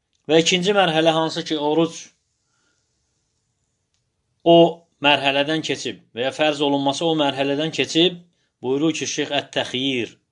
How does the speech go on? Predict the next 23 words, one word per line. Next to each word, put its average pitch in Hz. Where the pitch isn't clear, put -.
yəni 135
seçim 170
verib. 107
İkinci 139
mərhələ 143
seçim 156
mərhələsidir. 127
Çünki 120
o 139
ayənin 139
davamında 139
nə 147
deyir? 156
وَعَلَى 147
الَّذ۪ينَ 143
يُطِيقُونَ 135
فِدْيَةٌ 127
طَعَامُ 123
مِسْكِينَ. 104
Oruç 147
tutmağa 139
taqəti 143
olmayanlar 151